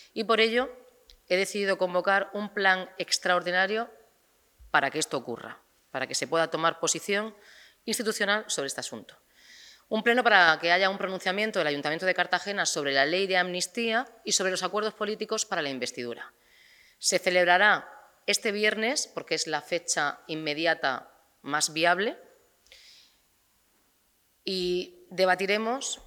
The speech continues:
en torno a la propuesta que paso a detallarles. El candidato Pedro Sánchez ha logrado el compromiso necesario de los grupos parlamentarios para ser investido presidente del Gobierno de España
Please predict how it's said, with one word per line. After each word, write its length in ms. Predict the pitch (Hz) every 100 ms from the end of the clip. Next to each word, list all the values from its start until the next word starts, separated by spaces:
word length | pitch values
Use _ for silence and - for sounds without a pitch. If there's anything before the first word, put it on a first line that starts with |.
| -
en 160 | 175
torno 280 | 170 185 196
a 40 | 190
la 120 | 190
propuesta 640 | 190 196 214 - 247 247 -
que 120 | 165
paso 800 | 175 180 - 208 208 - _ _ _ _ _
a 240 | 180 208 233
detallarles. 1000 | 165 156 143 131 123 - - - - - _ _ _ _ _ _ _ _ _ _ _ _ _ _ _ _ _ -
El 140 | 175
candidato 420 | 185 185 208 233
Pedro 160 | 240 233
Sánchez 560 | 233 254 240 240 240 - -
ha 100 | 185
logrado 300 | 196 196 202
el 100 | 196
compromiso 460 | 185 175 180 196
necesario 440 | 202 190 175 185 180
de 60 |
los 160 | 165 151
grupos 200 | 180 185
parlamentarios 720 | 190 175 170 165 165 196 202
para 160 | 175 147
ser 160 | 185
investido 560 | 180 165 160 - 175 165
presidente 460 | 147 160 165 165
del 140 | 165 143
Gobierno 260 | 147 170
de 60 | 185
España 440 | 175 196 180 160